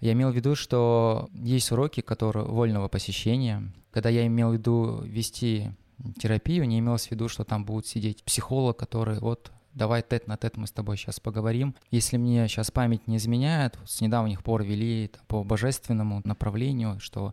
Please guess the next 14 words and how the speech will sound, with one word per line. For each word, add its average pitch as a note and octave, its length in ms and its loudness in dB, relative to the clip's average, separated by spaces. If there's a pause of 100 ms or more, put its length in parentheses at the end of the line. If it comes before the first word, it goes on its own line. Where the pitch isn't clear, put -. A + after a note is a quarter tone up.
(140)
посещать, A#2 640 -4
э, G2 220 -8
и G2 180 -4
быть A2 200 2
ближе A2 260 2
к A2 80 -4
Богу. G2+ 440 2 (140)
Мне A#2+ 140 4
кажется, D3+ 400 -2
что A2 580 2
это B2+ 180 -2
тоже B2+ 300 2
имело A2+ 300 2
бы G2 220 -4